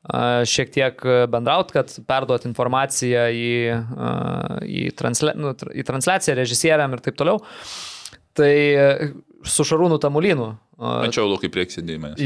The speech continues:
Speaker 1: Jo, su Šarūnu Tamulynu kartu sėdėjom, žiūrėjom rungtynes.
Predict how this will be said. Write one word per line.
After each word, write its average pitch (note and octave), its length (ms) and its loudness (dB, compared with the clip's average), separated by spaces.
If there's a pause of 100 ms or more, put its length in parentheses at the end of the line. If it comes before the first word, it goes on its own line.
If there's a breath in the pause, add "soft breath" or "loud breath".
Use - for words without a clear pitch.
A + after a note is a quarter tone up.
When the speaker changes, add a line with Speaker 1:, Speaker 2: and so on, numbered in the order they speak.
Speaker 1:
Jo, B2 560 2
su - 180 -4
Šarūnu D3 380 2
Tamulynu C#3 560 2 (300)
kartu B2+ 260 0
sėdėjom, C3 720 2
žiūrėjom A#2+ 480 2
rungtynes. B2 560 -2